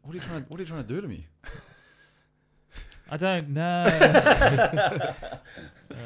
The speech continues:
Speaker 1: But, um, yeah, Clegane Bowl definitely is last on my list of things I want to see happen.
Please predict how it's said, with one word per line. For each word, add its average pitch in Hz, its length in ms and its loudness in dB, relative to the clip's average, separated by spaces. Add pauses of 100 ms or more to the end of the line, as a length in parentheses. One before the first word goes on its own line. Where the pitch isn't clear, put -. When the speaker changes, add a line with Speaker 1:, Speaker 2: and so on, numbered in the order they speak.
(680)
Speaker 1:
But, 113 220 0
um, 110 300 -2
yeah, 104 220 -4
Clegane 113 520 -6
Bowl 101 220 0
definitely 95 500 -6
is 90 140 -10
last 90 340 -8
on 90 120 -14
my 87 120 -14
list 87 320 -16
of 90 180 -16 (260)
things 90 280 -14
I 82 100 -14
want 82 360 -16
to 82 100 -18
see 82 200 -14
happen. 85 400 -20